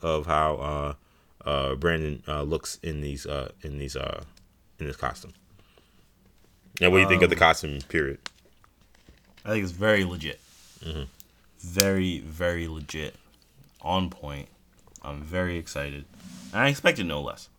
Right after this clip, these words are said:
Speaker 2: I liked, I like all the costumes in this show. Um, even the ones that I haven't even totally seen yet, like Aqualad.
Speaker 1: Mm.
Speaker 2: I, I think the costume design on this show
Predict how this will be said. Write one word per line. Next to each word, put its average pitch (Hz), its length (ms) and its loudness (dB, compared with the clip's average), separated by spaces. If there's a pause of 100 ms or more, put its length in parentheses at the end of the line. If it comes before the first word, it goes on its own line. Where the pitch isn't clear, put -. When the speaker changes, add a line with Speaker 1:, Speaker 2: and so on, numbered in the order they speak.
(160)
Speaker 2:
I 113 120 8
liked, 165 240 6
I 151 220 4
like 151 200 4
all 131 180 6
the 85 60 0
costumes - 500 -8
in - 100 -16
this - 100 -16
show. - 160 -12 (920)
Um, 80 540 -4 (680)
even 127 220 4
the 131 80 6
ones 131 160 8
that 117 80 10
I 110 60 12
haven't 123 300 8
even 120 420 0 (640)
totally 127 360 4
seen 156 240 4
yet, 85 220 0
like 85 120 -2
Aqualad. 76 520 2 (920)
Speaker 1:
Mm. 80 60 -4
Speaker 2:
I, 107 360 6
I - 40 4
think 135 220 -2
the 90 100 -2
costume 110 460 4
design 82 320 0
on 78 120 -4
this 73 120 -8
show 69 400 -10